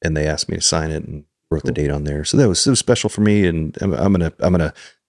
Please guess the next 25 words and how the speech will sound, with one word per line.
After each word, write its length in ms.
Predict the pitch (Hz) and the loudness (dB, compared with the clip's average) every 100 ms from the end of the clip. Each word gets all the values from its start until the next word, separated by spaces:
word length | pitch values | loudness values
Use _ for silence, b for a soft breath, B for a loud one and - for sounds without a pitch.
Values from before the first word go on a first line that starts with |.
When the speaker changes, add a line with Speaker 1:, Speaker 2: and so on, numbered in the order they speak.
| _ _ | _ _
Speaker 1:
take 220 | 117 110 | 0 0
that, 380 | 95 95 98 - _ _ _ _ _ _ | 0 0 0 -4 _ _ _ _ _ _
carry 120 | 98 85 | -4 -2
it 40 | |
forward. 440 | - 90 82 82 73 - - | 0 2 2 0 -4 -12 -6
I, 120 | 80 - | -4 -4
I 40 | |
think 260 | 78 - - _ _ - | -4 -6 -8 _ _ -4
Freddie's 280 | 87 78 - | -2 -2 -4
got 180 | 78 76 | -2 -2
a, 180 | 76 78 _ _ _ _ _ - | -6 -8 _ _ _ _ _ -12
uh, 140 | 76 - _ - | -12 -14 _ -6
that, 140 | - | -2
that's 140 | 87 | -2
a 40 | 87 | -2
great 200 | 92 82 | 0 0
idea. 280 | 78 80 78 | -2 -2 -2
I 40 | |
don't 100 | 80 | -2
know 60 | 78 | -2
if 80 | 78 | -2
he 120 | 82 | -2
stole 260 | - - 82 | 0 0 0
that 100 | 76 | -2
idea 300 | 76 76 | -4 -4